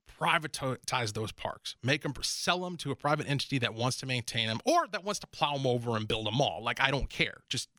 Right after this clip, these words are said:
get rid of, that we shouldn't be, government should not be in the park business. I'm with you on that philosophically. But here's the problem. We're talking about the context of real world politics.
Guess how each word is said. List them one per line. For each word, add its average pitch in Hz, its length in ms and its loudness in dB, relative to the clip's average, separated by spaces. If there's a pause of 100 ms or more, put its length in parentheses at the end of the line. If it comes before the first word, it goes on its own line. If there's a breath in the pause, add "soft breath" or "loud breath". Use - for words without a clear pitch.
get 147 220 2
rid 147 180 2
of, 139 120 -2
that 143 120 4
we 160 80 4
shouldn't 165 360 0
be, 147 240 4 (480 loud breath)
government 190 380 2
should 175 200 -4
not 165 180 0
be 156 80 0
in 156 220 4
the 151 120 4
park - 520 0 (120)
business. - 500 0 (420 soft breath)
I'm 143 160 4
with 196 260 2
you 117 120 0
on 92 120 -6
that - 180 -10 (100)
philosophically. - 1000 -2 (720)
But 98 80 -4
here's 101 160 -4
the - 60 -12
problem. 143 400 -2 (500)
We're 127 100 -2
talking 165 360 -2
about 139 180 0
the - 60 -12
context - 640 -2
of 104 260 -4
real 110 200 0
world 104 300 -2
politics. - 680 -8